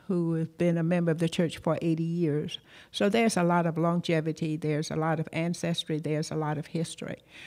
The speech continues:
But as I said, they left for various reasons. And one left because I had to take my medicine,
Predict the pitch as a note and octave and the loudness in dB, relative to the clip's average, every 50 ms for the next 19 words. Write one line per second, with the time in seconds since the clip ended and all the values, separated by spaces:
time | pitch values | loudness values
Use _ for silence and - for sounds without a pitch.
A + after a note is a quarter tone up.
0 | - - - G3 F#3+ G3+ G#3 G3 F#3 F3+ F3 - - G3 F3 F3 F3 F#3 F#3 E3+ | -2 4 8 10 10 10 10 8 6 2 2 4 6 6 6 6 6 6 8 8
1 | F3+ F#3+ F#3+ G3 - - F3+ D#3+ D3+ F3 F3 E3+ D3+ D#3+ D#3 D3+ D#3+ - - D3+ | 8 8 8 6 4 2 2 4 4 6 4 6 6 4 2 2 0 -2 -2 0
2 | D#3+ F3 F3+ E3+ F3 E3+ E3 - C3+ - - E3+ - - - - - - - - | 0 2 2 0 -2 -2 -4 -6 -8 -8 -10 -10 -12 -14 -16 -16 -20 -18 -18 -18
3 | - - _ - F3+ F#3+ F#3+ F#3+ G3 G3 F#3+ F#3+ F#3+ G3 G3+ - - _ _ _ | -20 -14 _ 2 4 4 6 4 4 2 2 0 0 -2 -4 -8 -12 _ _ _
4 | _ _ _ _ _ _ _ _ _ _ _ _ _ _ _ _ _ _ - D3 | _ _ _ _ _ _ _ _ _ _ _ _ _ _ _ _ _ _ -8 -2
5 | D3+ E3 E3 E3+ F3 F3 F3 F3 F3+ F3+ - - F3+ F3 F#3 F3 - F3+ F3 E3 | 0 2 2 2 2 2 0 0 0 -2 -2 -4 -2 0 0 0 2 0 0 -2
6 | E3+ - - - - F3+ E3+ D#3+ - - - E3 D#3+ E3 E3+ E3 D#3+ - E3+ - | -2 -4 -6 -4 -2 -2 -2 -2 -6 -6 -4 -2 0 0 0 0 0 -2 -2 -2
7 | - - - - - - | -4 -6 -8 -14 -16 -14